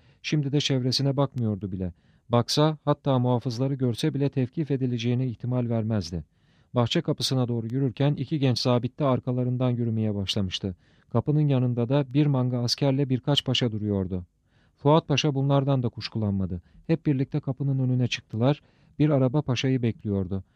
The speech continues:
Paşa arabayı görünce birden şaşırdı. "Bu benim arabam değil, benim arabam nerede?"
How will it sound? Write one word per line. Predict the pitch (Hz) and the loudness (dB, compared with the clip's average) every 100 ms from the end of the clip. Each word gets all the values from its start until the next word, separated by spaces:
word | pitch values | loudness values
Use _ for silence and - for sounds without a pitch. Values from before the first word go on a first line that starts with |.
| _ - | _ -4
Paşa | 120 160 | -2 2
arabayı | 139 127 127 127 | 0 0 0 -2
görünce | 123 143 120 131 123 | 0 0 0 -2 -2
birden | 123 117 120 | -2 0 0
şaşırdı. | - 110 117 101 87 - _ _ - | 0 -2 -4 -4 -8 -10 _ _ -4
"Bu | 135 | 2
benim | 156 160 | 4 4
arabam | 151 147 147 147 | 4 2 2 2
değil, | 156 123 95 | 2 0 0
benim | 131 143 | 0 0
arabam | 139 147 156 147 | 0 2 2 2
nerede?" | 123 101 90 | 2 0 -4